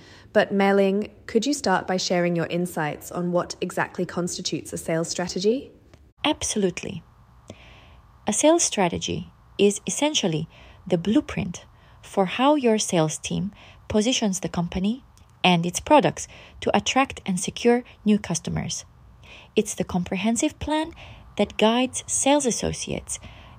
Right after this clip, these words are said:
Speaker 2: outlining goals for sales processes, product positioning, and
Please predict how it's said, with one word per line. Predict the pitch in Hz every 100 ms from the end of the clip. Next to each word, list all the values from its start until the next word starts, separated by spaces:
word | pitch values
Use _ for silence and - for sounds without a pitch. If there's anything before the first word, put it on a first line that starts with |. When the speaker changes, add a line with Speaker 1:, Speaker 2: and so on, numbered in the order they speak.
| -
Speaker 2:
outlining | 208 - 180 180 170
goals | 165 190 214 -
for | 185
sales | - - 90
processes, | - 95 90 - - - 62 - - - - - -
product | 226 208 175
positioning, | 175 170 170 170 156 165 - - -
and | 208